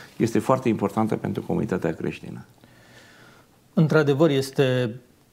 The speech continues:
Speaker 2: considerată cea mai importantă sărbătoare a creștinătății,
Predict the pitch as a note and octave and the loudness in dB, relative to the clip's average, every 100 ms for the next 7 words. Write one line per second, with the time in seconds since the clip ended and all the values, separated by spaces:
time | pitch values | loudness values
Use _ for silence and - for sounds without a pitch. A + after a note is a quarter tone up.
0 | - D3 C3 B2 C3+ C3+ C#3 C3 F3+ F#3 | -8 0 0 2 2 2 0 0 2 2
1 | C#3 A#2 B2 A2 B2 A#2+ - B2 A2+ A#2 | 2 0 -2 0 0 -2 -4 -2 -2 -2
2 | C3 A#2+ A#2 A2+ A2 G#2+ G#2 - - - | 2 2 2 2 2 0 -4 -14 -20 -20
3 | - - - - C3 C3 B2+ A#2+ A2+ B2 | -20 -20 -20 -6 -2 -2 0 0 2 0
4 | A2+ - B2 C#3 | 0 0 -2 -2